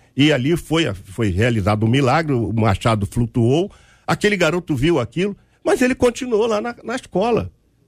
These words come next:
Precisou ampliar a escola, porque alguém da classe percebeu.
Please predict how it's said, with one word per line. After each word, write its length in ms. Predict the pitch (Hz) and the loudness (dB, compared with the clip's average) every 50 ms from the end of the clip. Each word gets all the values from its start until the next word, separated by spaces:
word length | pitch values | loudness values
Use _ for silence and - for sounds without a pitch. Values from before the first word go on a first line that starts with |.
| _ _ _ _ _ _ _ _ _ _ _ | _ _ _ _ _ _ _ _ _ _ _
Precisou 360 | - 254 - - 214 214 240 | -2 -2 0 2 4 4 4
ampliar 420 | 247 240 - - 240 226 208 240 262 | 4 2 2 0 2 2 2 2 2
a 20 | |
escola, 440 | 233 - - - 170 180 185 139 123 | 0 -4 -4 -2 0 2 2 2 0
porque 500 | - - 196 - - - 98 87 - - _ _ _ | -2 -4 -6 -2 -2 -2 -2 -2 -6 -8 _ _ _
alguém 680 | - 190 214 202 160 131 113 147 226 269 285 269 220 165 | 0 2 2 2 0 -2 -2 0 2 2 2 2 0 0
da 160 | 127 107 104 | -2 -4 -4
classe 480 | - - 131 151 175 202 185 - - | -4 -4 -2 -2 0 -2 -2 -4 -8
percebeu. 720 | 175 - - 208 220 220 - 247 254 247 208 196 208 202 - | -8 -2 0 0 0 0 0 -2 0 0 0 0 0 -2 -4